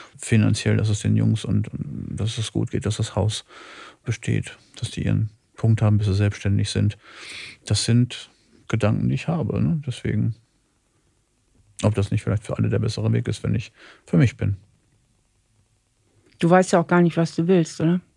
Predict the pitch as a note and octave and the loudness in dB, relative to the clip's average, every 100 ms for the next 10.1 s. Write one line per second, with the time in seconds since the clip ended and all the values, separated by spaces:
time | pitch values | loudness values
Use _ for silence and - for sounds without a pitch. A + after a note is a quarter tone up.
0 | - A2+ - _ _ _ _ _ _ _ | 0 0 0 _ _ _ _ _ _ _
1 | _ _ _ _ _ _ - E3 F3+ E3+ | _ _ _ _ _ _ -4 2 2 2
2 | D#3 D#3+ E3 E3 D#3 E3 D#3 D#3 F#3 _ | 2 2 2 2 4 6 6 6 -2 _
3 | _ A2+ A2+ - _ _ _ _ _ _ | _ -2 -2 -4 _ _ _ _ _ _
4 | _ _ _ _ _ _ _ _ _ _ | _ _ _ _ _ _ _ _ _ _
5 | _ _ - B2+ A#2+ D#3 F#3 - E3 D#3 | _ _ 4 4 6 4 4 2 2 2
6 | - C3+ C#3 C#3 B2+ A#2 - _ - - | 2 2 6 6 6 4 -2 _ -14 -12
7 | - - _ - C3 C3 B2+ - _ _ | -12 -16 _ 0 4 4 4 -2 _ _
8 | A3 G#3 A#2 C3 C3 B2 A#2+ - A#2+ B2+ | -12 -6 0 2 2 2 0 0 2 2
9 | C#3 B2+ - - - - - B2 C3+ D#3 | 2 2 0 -6 -10 -4 0 4 6 6
10 | D#3+ | 4